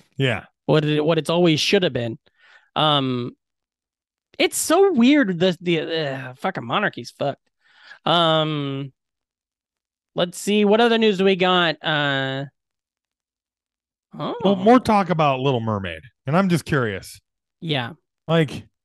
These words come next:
Speaker 1: it, I, it, it, I think this is, uh, uh, Little Mermaid is reflective of what, what really sucks about, uh, modern, uh, you know, en-, entertainment news or media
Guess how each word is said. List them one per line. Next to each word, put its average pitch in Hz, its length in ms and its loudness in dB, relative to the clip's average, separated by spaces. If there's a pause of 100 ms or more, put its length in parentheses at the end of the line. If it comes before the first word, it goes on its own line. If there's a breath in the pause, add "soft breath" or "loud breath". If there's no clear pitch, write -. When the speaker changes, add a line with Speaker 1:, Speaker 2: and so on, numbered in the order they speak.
(2000)
Speaker 1:
it, 139 120 -16 (140)
I, 160 160 0 (260)
it, 151 140 2 (100)
it, 160 120 -6
I 170 160 2
think 240 180 4
this 196 180 4
is, 156 220 2
uh, 139 280 4
uh, 127 200 2
Little 143 240 4
Mermaid 127 400 2
is 113 140 2
reflective 107 640 0
of 101 240 -2
what, 104 180 -2 (520 soft breath)
what 120 360 -2
really 117 360 0
sucks - 400 -2
about, 104 440 -2
uh, 101 520 -4 (280)
modern, 107 580 0 (400 soft breath)
uh, 92 440 -6 (420)
you 127 100 0
know, 107 200 2
en-, 123 300 -2
entertainment 131 680 2
news 127 520 2
or 113 140 -2
media 123 640 2